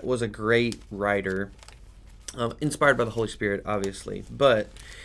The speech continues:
a great writer in that he goes from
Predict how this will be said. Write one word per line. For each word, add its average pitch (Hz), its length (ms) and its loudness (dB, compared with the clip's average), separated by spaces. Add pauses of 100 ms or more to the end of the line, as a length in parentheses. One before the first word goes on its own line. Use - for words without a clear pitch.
(280)
a 143 100 2
great 156 320 6
writer 131 340 6
in 127 220 2
that 123 180 2
he 160 180 0
goes 151 380 6
from 120 560 2